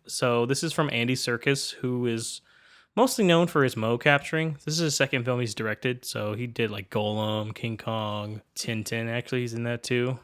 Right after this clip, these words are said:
Um, so this movie is a darker tale that's supposed to be closer to the source material as well.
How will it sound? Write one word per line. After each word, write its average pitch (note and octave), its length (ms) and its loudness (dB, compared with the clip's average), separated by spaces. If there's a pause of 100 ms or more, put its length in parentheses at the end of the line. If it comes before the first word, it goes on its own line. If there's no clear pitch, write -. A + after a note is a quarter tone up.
(280)
Um, A#2 680 0
so - 160 4
this F#3+ 220 6
movie G3 500 4
is D3 140 6
a C3 60 10
darker C3+ 380 8
tale C#3 360 8
that's C3+ 220 4
supposed D3 260 4
to C#3+ 80 2
be B2 260 2
closer D3 420 4
to C#3+ 140 0
the A#2 60 0
source C#3 280 0
material C#3+ 440 6
as A2 100 2
well. A2+ 380 0